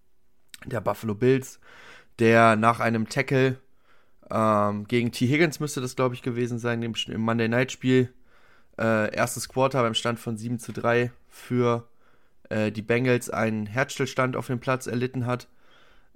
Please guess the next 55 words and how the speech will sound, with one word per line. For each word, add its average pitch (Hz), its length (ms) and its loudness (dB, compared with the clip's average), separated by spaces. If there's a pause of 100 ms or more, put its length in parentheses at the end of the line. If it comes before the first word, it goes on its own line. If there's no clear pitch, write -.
ähm, 104 460 2
und 104 180 -4
auch 104 160 -6
wiederbelebt 127 500 4
werden 117 220 2
musste, 117 280 -4
ist 107 160 -8
also, 110 180 -8 (260)
ist 135 100 -16
aufgestanden, 120 800 -2 (220)
ist - 120 -16
umgekippt. 127 560 -2 (400)
Guckt 113 180 -4
euch 113 80 -2
das - 180 -10
Video 120 180 2
bitte 117 280 -2
nur 117 240 2
an, 117 120 2
das 110 140 -8
gibt's 120 220 -6
im 113 100 0
Internet, 117 480 -2
äh, 104 460 -2
wenn 107 300 -2
ihr 104 220 -4
w-, 107 100 -6
starke 110 360 -4
Nerven 120 320 0
habt, 120 300 0
sonst 113 180 -10
solltet 110 240 -4
ihr 107 80 0
davon 107 240 -8
vielleicht - 240 -8
die 120 60 -18
Finger 127 260 -4
lassen. 120 300 -6 (880)
Ähm, 123 280 10
ist - 140 0
dann 151 120 6
ins 131 100 0
Krankenhaus 151 340 2
gebracht 131 380 0
worden, 135 300 4
es - 340 -4
hat 120 120 0
dann 123 120 2
lange 120 240 0
gedauert, 113 460 2
man 110 140 -2
hat 117 140 -2
dann 117 140 0
noch 113 160 -4
überlegt, 113 500 -2